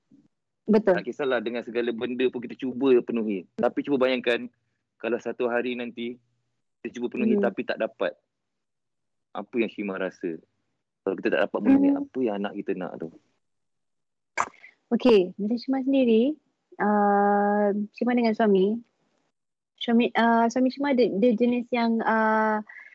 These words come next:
Speaker 1: melayan, melayan anak-anak. Macam Shima ni garang sikit. Shima sangat, uh, orang kata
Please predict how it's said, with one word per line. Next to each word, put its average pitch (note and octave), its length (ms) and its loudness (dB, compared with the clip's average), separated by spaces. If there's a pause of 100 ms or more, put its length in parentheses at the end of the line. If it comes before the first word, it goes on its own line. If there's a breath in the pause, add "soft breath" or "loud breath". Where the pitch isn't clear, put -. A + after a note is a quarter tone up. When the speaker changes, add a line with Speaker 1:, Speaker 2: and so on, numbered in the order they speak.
(140 loud breath)
Speaker 1:
melayan, A3+ 680 2 (240)
melayan G#3 340 0
anak-anak. F#3 400 -4 (500)
Macam G3+ 200 -10
Shima G#3+ 240 -2
ni A3+ 80 4
garang G3 340 0
sikit. - 300 -4 (360)
Shima G3 220 -2
sangat, G3 300 -2 (240)
uh, F#3+ 480 0
orang G#3 80 -4
kata G3+ 340 -2